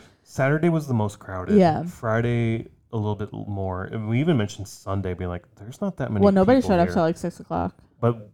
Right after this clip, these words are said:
Speaker 1: for the headliner, it got
Speaker 2: Yeah.
Speaker 1: packed for sure.
Speaker 2: Yeah.
Speaker 1: For Machine Fucking Head and Lamb of God, it started getting
Speaker 2: Yeah.
Speaker 1: really packed.
Speaker 2: But, I mean, otherwise, I never really felt like where you're congested and
Speaker 1: Yeah.
Speaker 2: can't move and
Speaker 1: Yeah.
Speaker 2: stuff. I mean, I never had that feeling, so.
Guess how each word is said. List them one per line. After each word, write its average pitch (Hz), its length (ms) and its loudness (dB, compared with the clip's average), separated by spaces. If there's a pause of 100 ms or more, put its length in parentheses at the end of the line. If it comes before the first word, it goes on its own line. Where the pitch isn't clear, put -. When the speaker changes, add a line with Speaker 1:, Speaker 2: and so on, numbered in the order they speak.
Speaker 1:
for 120 140 -6
the 110 80 -2
headliner, 101 400 -2
it 92 80 -8
got - 80 -2
Speaker 2:
Yeah. 92 200 -2
Speaker 1:
packed - 200 -12
for 117 160 -12
sure. - 140 -8
Speaker 2:
Yeah. - 140 -8
Speaker 1:
For 98 440 0
Machine 104 380 0
Fucking 92 240 -4
Head 90 220 -4
and 90 380 -8
Lamb 92 180 -6
of 87 60 -6
God, 87 220 -8
it 82 80 -12
started - 280 -12
getting 214 180 0
Speaker 2:
Yeah. 151 140 4
Speaker 1:
really - 120 -6
packed. - 360 -14
Speaker 2:
But, 196 340 -2
I - 120 0
mean, 202 160 0
otherwise, 214 380 2
I 196 140 2
never 254 260 0
really 180 220 2
felt 165 260 -2
like 147 320 0 (1200)
where 190 160 2
you're 160 220 0
congested - 720 -4
and 147 180 -6
Speaker 1:
Yeah. 92 180 0
Speaker 2:
can't - 100 -8
move 123 320 -2
and 107 120 -6
Speaker 1:
Yeah. - 120 -6
Speaker 2:
stuff. - 220 -6
I 143 140 0
mean, 151 200 -6
I - 100 -4
never 131 200 -6
had - 160 -6
that - 140 -6
feeling, - 380 -14
so. - 280 -12